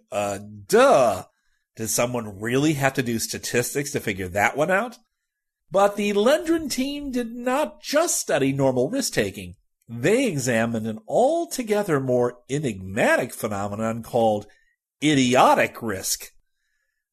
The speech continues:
Dennis Lendron says, quote, "There is a qualitative difference between the risk of contact sports or adventure pursuits like parachuting,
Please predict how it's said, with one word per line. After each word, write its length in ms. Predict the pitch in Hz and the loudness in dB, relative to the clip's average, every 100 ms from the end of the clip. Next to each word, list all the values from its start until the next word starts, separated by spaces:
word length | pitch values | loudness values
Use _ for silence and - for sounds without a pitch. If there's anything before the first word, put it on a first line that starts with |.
| 127 | -4
Dennis 420 | 156 247 311 - | 2 2 2 -2
Lendron 500 | 156 160 170 135 120 | 2 2 2 -2 0
says, 280 | - 120 113 | 0 0 -2
quote, 420 | - 139 131 127 - _ _ _ | 0 2 4 0 -10 _ _ _
"There 240 | - 151 160 | 0 2 4
is 140 | 143 | 2
a 140 | 139 - - | 0 -4 -2
qualitative 760 | 190 254 311 - 226 220 202 | 2 4 2 2 0 2 0
difference 480 | 139 127 - 101 101 | 2 0 0 -10 -10
between 600 | - 113 135 123 123 123 117 | -14 -8 0 0 0 -8 -4
the 140 | 123 | -2
risk 380 | 113 135 151 - | 2 2 2 -4
of 140 | 113 | -10
contact 640 | - - 113 135 143 135 | -8 -2 0 2 2 2
sports 640 | - 139 135 131 131 - - _ _ - | 0 4 6 6 4 -2 -12 _ _ -2
or 320 | 196 220 220 | 4 6 6
adventure 500 | 185 160 240 226 143 | 4 4 2 2 0
pursuits 560 | 113 117 - 107 90 - | 0 -2 -2 -2 -4 -2
like 400 | 113 104 104 - | 0 0 -2 -2
parachuting, 760 | 240 262 143 - 120 98 80 | 4 4 4 0 -2 -4 -8